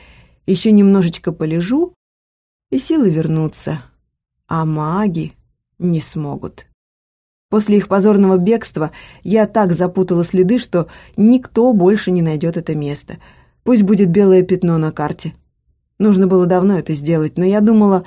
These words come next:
кто сюда полезет, в эту глушь? Оказывается, полезли. Ксенофонт запрыгнул на кровать, улёгся рядом и заурчал так, что его тело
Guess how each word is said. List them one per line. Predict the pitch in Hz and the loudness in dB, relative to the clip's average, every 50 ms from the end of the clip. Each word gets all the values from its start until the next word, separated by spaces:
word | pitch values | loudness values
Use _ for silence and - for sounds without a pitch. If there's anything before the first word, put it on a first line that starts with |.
| - - _ | -10 -20 _
кто | _ - 349 | _ -4 -4
сюда | 349 - 220 190 185 170 | -2 -2 0 0 0 0
полезет, | 165 - 175 170 170 156 151 147 - | -2 -2 -2 -2 -2 -2 -4 -6 -8
в | 151 | -8
эту | 147 - 175 | -8 -6 -6
глушь? | 156 151 156 147 143 - - - _ _ _ _ _ _ _ _ _ _ _ _ _ _ | -4 -4 -4 -6 -6 -10 -14 -18 _ _ _ _ _ _ _ _ _ _ _ _ _ _
Оказывается, | - - - - 160 185 190 190 214 214 233 226 220 - 214 | -12 -10 -4 -2 -2 -2 0 -2 -2 -2 -2 -4 -6 -8 -10
полезли. | 208 - 190 208 214 180 151 156 147 151 151 147 - - - - _ _ _ _ _ _ _ _ _ _ _ _ _ _ _ _ _ _ _ _ | -8 -6 -4 -4 -2 -2 -2 -4 -4 -6 -6 -6 -6 -8 -10 -14 _ _ _ _ _ _ _ _ _ _ _ _ _ _ _ _ _ _ _ _
Ксенофонт | - - 226 220 240 247 254 294 311 311 254 | -8 -2 0 2 2 0 0 0 0 0 2
запрыгнул | 185 202 196 196 220 214 214 196 202 196 | 2 0 0 0 0 0 2 4 4 2
на | 185 180 175 | 2 0 0
кровать, | - 175 160 156 151 151 151 - - | -2 -2 -2 -2 -2 -4 -4 -6 -6
улёгся | - 170 175 175 170 - - - 160 | -4 -2 0 0 -2 -2 -4 -4 -4
рядом | 180 226 262 254 240 208 - | -2 -2 -2 0 -2 -2 -2
и | - 196 | -2 -2
заурчал | 190 160 180 175 170 165 - 175 165 160 160 | -2 0 0 -2 -2 -4 -4 -4 -4 -4 -6
так, | - - 254 269 262 | -6 -6 -6 -6 -6
что | - - - 165 | -10 -14 -10 -8
его | 160 151 156 160 | -6 -6 -6 -6
тело | - - 214 214 202 185 170 | -4 -4 -2 0 0 0 -2